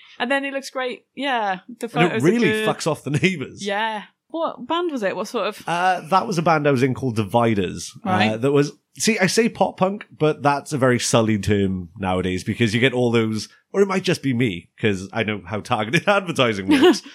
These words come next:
Speaker 2: <laughs>
Speaker 1: Uh, but I always get, like, suggestions for bands on Facebook, like, the new cool pop punk band.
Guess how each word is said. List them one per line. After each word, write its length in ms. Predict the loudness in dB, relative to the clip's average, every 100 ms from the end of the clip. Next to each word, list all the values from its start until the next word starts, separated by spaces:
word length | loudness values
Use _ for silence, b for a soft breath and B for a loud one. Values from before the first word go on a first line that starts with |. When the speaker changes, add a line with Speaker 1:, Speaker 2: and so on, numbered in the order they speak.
| B
Speaker 2:
<laughs> 220 | B _
Speaker 1:
Uh, 200 | -2 -2
but 140 | 0 2
I 60 |
always 160 | 2 4
get, 160 | 2
like, 320 | 0 -2 -4 -18 _ _
suggestions 800 | -12 -8 -2 0 0 0 -4 -4 -4
for 100 | -2
bands 420 | 0 0 -2 0
on 140 | -2
Facebook, 500 | 0 0 -2 -4 -6
like, 140 | -8 -8
the 80 | -6
new 300 | -4 -4 -4
cool 320 | -4 -4 -4
pop 280 | -6 -6 -2
punk 220 | -4 -2
band. 440 | -6 -6 -8 -14